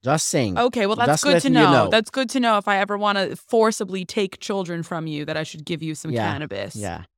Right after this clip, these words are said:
Speaker 2: I'll keep that in mind.
Speaker 1: Yeah, so I was working out a lot, and then I started in the industry, and it was really difficult to maintain this physique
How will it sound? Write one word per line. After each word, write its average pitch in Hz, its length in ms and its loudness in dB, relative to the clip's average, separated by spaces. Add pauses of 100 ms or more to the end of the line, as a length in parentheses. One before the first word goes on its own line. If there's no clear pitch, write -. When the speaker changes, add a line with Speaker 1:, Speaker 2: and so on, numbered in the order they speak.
Speaker 2:
I'll 185 160 2
keep 190 280 -8
that 160 200 -6
in 147 140 -8
mind. 135 320 -10
Speaker 1:
Yeah, 82 220 -6
so - 240 -6
I 151 100 2
was 160 240 -2
working 175 320 -4
out 156 320 -2
a 143 60 0
lot, 113 400 0
and 104 260 -6
then 104 480 -2
I 98 140 -6
started 107 380 -6
in 110 100 -4
the 101 80 -4
industry, 98 420 -6
and 92 340 -10
it - 320 -14
was 92 240 -10
really 92 280 -8
difficult 104 560 -10
to 92 180 -10
maintain 87 640 -10
this 87 280 -8
physique 92 680 -10